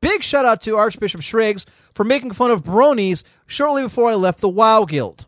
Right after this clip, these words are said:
You got me into it, and yes, I still love you, Shriggs.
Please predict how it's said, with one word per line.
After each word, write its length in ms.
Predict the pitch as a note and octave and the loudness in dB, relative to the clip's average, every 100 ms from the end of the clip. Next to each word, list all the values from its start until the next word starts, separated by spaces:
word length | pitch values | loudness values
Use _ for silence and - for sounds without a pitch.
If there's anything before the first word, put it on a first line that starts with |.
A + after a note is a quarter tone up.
| _ - | _ -12
You 100 | B2+ | -2
got 220 | E3+ F#3 | -2 -2
me 160 | B3 D#4+ | -4 -4
into 240 | B3 B3 | -2 2
it, 120 | A#3 - | 2 2
and 220 | C4 A#3 | -2 0
yes, 340 | G3 F3 - - | 0 0 -4 -4
I 160 | F3+ | -4
still 240 | F3 - E3 | -2 -6 -2
love 200 | F#3 D#3 | -2 -2
you, 100 | B2 | -6
Shriggs. 480 | - B2 B2+ C#3+ | -8 -8 -8 -12